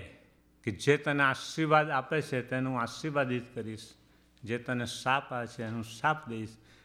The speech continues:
અને આ ને રાખ્યો અને એની સાથે સારી રીતે રહ્યો અને જે કંઈ બધું કર્યું એ બધાનો બદલો પ્રભુએ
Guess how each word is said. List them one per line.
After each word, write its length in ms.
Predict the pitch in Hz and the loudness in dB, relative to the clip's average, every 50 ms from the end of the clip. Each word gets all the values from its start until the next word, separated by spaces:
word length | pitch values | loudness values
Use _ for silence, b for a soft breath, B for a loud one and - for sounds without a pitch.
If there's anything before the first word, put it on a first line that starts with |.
| b b b | b b b
અને 320 | 135 127 127 127 127 131 - - - - | 0 0 2 2 0 -2 -4 -8 0 4
આ 300 | 135 135 135 135 139 143 - - - b b b b b b b b b b b b b b b _ _ _ - - | 6 6 6 6 4 2 -4 -10 -20 b b b b b b b b b b b b b b b _ _ _ -8 -2
ને 180 | 127 120 123 131 | 0 2 2 2
રાખ્યો 580 | 113 123 123 123 131 131 - - - 160 160 | 4 6 6 6 6 2 -2 -4 0 0 2
અને 260 | 156 160 165 131 123 123 | 2 2 0 0 -2 0
એની 140 | 123 127 | 0 -2
સાથે 420 | 123 - - 131 120 117 - 135 131 | -2 0 0 0 0 0 -2 -2 -2
સારી 420 | 123 - - 127 127 127 123 127 | -2 0 2 2 2 2 0 -2
રીતે 280 | 131 123 127 - 131 120 | -4 -4 -2 0 0 2
રહ્યો 280 | 113 120 131 135 143 | 4 4 4 4 6
અને 180 | 147 143 139 120 | 4 2 2 0
જે 220 | 101 95 120 127 | 0 2 2 2
કંઈ 160 | 127 - 147 143 | 2 2 2 2
બધું 280 | 139 135 139 147 135 | 2 2 2 0 0
કર્યું 360 | - 165 156 151 143 139 143 | 2 2 2 2 2 0 -2
એ 100 | 135 135 | -2 -4
બધાનો 480 | 135 127 127 120 110 131 127 131 131 127 | -2 -2 -2 2 2 2 2 2 0 -2
બદલો 520 | 127 131 151 156 156 147 143 139 135 131 | 0 4 4 4 4 4 4 4 4 4
પ્રભુએ 800 | 127 - - 123 123 123 113 113 139 143 143 135 127 120 120 127 | 2 0 4 4 4 4 6 6 6 8 8 10 8 8 6 4